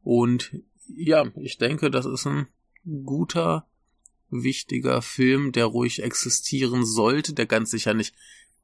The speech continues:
äh, jeden Geschmack bedient. Es gibt sicherlich auch Leute, die sagen, "Ey, sowas geht gar nicht." Ähm, ja, aber, äh, finde ich gut,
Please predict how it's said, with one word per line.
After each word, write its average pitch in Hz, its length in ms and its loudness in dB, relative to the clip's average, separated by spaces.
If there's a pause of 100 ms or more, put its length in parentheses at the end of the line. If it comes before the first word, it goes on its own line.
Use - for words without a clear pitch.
(200)
äh, 123 300 4
jeden 123 600 2 (280)
Geschmack 120 600 -2
bedient. 127 400 0
Es 113 200 -2
gibt 113 160 -4
sicherlich 110 360 -2
auch 98 140 -4
Leute, 107 320 0
die 107 160 -4
sagen, 92 320 -2
"Ey, 113 260 2
sowas 104 400 -2
geht - 220 -2
gar 95 280 0
nicht." 156 320 -2 (880)
Ähm, 110 420 0 (960)
ja, 113 260 2
aber, 101 560 0 (800)
äh, 131 180 2
finde 143 240 0
ich - 80 -2
gut, 110 360 -4